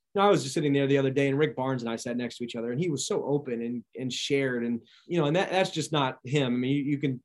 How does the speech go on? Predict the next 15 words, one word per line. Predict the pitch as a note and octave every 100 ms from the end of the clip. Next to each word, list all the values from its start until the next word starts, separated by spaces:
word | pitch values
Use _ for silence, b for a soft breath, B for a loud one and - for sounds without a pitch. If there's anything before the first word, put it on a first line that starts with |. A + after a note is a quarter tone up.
| -
go | C#3+
down | C#3 C3+
the | B2
list | B2+ C#3 C3+
of | B2
guys | B2+ B2+ B2+
that | B2+ B2
would, | B2 A#2 _ _ _ _
uh, | B2+ A#2+ -
you | E3
know, | C#3
just | D3 - - - _ _
share | - E3+ D#3 D#3+ D#3+
their | C3+ D3+ D3+
wisdom, | D3+ D3+ D3 D3+ D3+